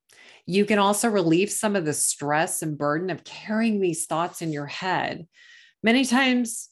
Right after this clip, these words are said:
and myself included, many times people are surprised about what comes out when you start writing. Be sure to actually do the work. Yes, do the work, write it out.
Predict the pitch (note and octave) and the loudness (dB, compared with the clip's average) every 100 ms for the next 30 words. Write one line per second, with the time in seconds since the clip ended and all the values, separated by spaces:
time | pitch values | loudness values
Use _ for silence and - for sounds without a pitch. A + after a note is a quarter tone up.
0 | - F3 F3 E3+ E3 E3 D#3 D#3 G#3+ - | -4 0 0 0 -2 0 -2 0 -6 -4
1 | C4 A#3+ D#3 D#3+ F3+ F3+ G3 A3 G#3+ A#3+ | -2 0 0 0 -2 -4 -2 -4 -4 -6
2 | - G3 A3 A#3 G#3 F#3+ - F#3 - - | -8 -6 -4 -2 -2 -2 -6 -10 -12 -20
3 | - G3 F#3 D#3+ D#3 E3+ - - E3+ E3 | -4 0 2 2 0 -2 -6 -4 0 0
4 | F3 E3 F3+ - - A3 G#3 F3+ E3+ F3 | 0 0 0 0 -8 -8 -6 -2 0 0
5 | F3 E3+ D#3+ D3+ - D#3+ D3+ D3 D3+ D#3+ | -2 -4 -4 -4 -4 -4 -4 -2 -2 -2
6 | C#3+ C3 B1+ D#3+ _ _ _ _ _ _ | -6 -10 -12 -16 _ _ _ _ _ _
7 | - A#3 A#3+ - C#4+ D4 C#4 - - E3 | 2 4 4 2 2 4 4 2 0 0
8 | E3+ - G3 F#3 E3+ - E3 E3+ F#3 F3 | -2 -4 0 0 -2 -2 0 0 -2 -2
9 | D#3 D3 - F#3+ G3 A3 A3+ - - D#3+ | -2 -4 -6 -2 0 -2 -4 -12 -12 -8
10 | F#3 F#3 G3 A3 C4+ A#3 A3+ E3 E3 F3+ | -2 0 0 0 -2 0 2 2 0 -4
11 | - D#3+ D#3 D3+ D#3+ F#3 G3 G#3+ F#3 D3 | -12 -6 -2 0 -2 -4 -4 -4 -2 -2
12 | E3 | -4